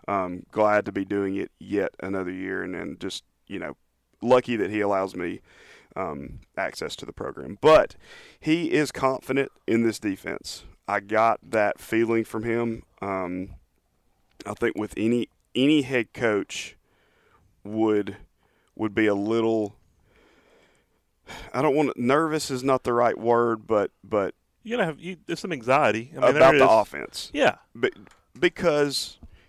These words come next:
Speaker 1: like he said in the interview, if, if Julian Jordan wasn't the best player on the team, then he would, he, or not the best player on the team, if he wasn't the best option at running back, then he wouldn't have been the starter.
Speaker 2: Right.
Speaker 1: And he's out. And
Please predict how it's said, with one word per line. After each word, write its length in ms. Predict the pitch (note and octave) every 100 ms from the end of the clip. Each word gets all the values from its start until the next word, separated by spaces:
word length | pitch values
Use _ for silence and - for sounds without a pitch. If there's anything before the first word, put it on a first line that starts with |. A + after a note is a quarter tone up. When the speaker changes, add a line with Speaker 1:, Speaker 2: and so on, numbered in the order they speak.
| - -
Speaker 1:
like 200 | D3+ -
he 160 | E3
said 520 | - E3 C3 G2+ - -
in 120 | A2+
the 160 | A2 B2
interview, 460 | C#3+ G2+ F#2+ G2 G2 _ _ _ _ _ _ _ _ _ _ _ _ _ _ _ _ -
if, 400 | C3 A#2 - - _ _ _ -
if 200 | A2 -
Julian 560 | - - C#3+ D3 B2+ A2+
Jordan 260 | B2+ A#2+
wasn't 160 | A#2 -
the 60 | G2+
best 220 | G#2 -
player 180 | A2 G2+
on 100 | F#2
the 60 |
team, 420 | - A#2 G#2 F#2+
then 140 | F2+ F#2
he 60 |
would, 180 | F#2+ E2+ - G2
he, 140 | G2+ - -
or 100 | A2
not 180 | A2+ -
the 60 |
best 180 | G2+ F#2+
player 140 | G#2 F#2
on 60 |
the 120 | -
team, 80 | C#2+
if 100 | G2+
he 100 | A#2
wasn't 220 | C3 B2+
the 60 | A2+
best 220 | A2 -
option 280 | G#2+ F#2 F#2
at 60 | C#2
running 200 | G#2 F#2+
back, 160 | D2+
then 100 | G2
he 60 | G2
wouldn't 240 | G#2 -
have 40 | F#2+
been 140 | F#2
the 60 | -
starter. 380 | G2+ G#2 - - - -
Speaker 2:
Right. 240 | G#2+ F#2 - - -
Speaker 1:
And 120 | A2+
he's 140 | B2 D3
out. 180 | - -
And 160 | C#3